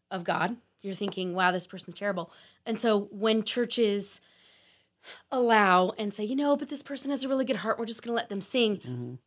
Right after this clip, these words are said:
Speaker 1: I think pastors sometimes don't think about that visitor coming that morning who doesn't know Jesus. They're completely unchurched,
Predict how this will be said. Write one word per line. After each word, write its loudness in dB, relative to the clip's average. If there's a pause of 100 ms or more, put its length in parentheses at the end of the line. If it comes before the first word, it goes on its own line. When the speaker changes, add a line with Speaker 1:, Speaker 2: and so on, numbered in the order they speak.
(100)
Speaker 1:
I -8
think -4 (300)
pastors -4
sometimes -2
don't -6
think -2
about 2 (220)
that 2
visitor 0
coming -10 (100)
that -2
morning -2
who -6
doesn't -4
know -2
Jesus. -10
They're -12
completely -8
unchurched, -8